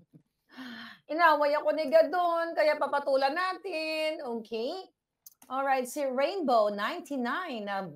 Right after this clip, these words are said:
na nagmamaganda. Jiminishi, Jiminishi, taga saan ka, palangga? Nakachamba daw sa live. Ba, puro si Jiminishi ang bida-bidahan, dite. <laughs> Okay, si Betty Lava-, Lavarias Moreno Teresa.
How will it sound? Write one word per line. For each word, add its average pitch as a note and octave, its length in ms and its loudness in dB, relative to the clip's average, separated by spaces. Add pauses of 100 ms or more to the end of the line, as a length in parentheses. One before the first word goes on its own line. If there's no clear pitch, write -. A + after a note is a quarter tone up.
(140)
na G#3 160 -8
nagmamaganda. D#3+ 960 -10 (640)
Jiminishi, C#4 1300 -2 (320)
Jiminishi, C4 720 -8
taga B3 180 -8
saan C4 300 -6
ka, B3 80 -8
palangga? A#3+ 580 -4
Nakachamba F3 540 -8
daw E3 160 -6
sa D#3 160 -8
live. - 500 -10 (540)
Ba, - 240 -6
puro A#3+ 240 -2
si B3 100 -4
Jiminishi G#3 600 -4
ang G3+ 80 -4
bida-bidahan, F3 720 -2
dite. D#3 320 -8 (240)
<laughs> - 400 -18 (800)
Okay, G#3+ 480 -2
si A3+ 180 -6
Betty G3+ 720 0
Lava-, F3 600 4
Lavarias E3+ 1000 -2
Moreno F3+ 600 -6
Teresa. D3+ 800 -8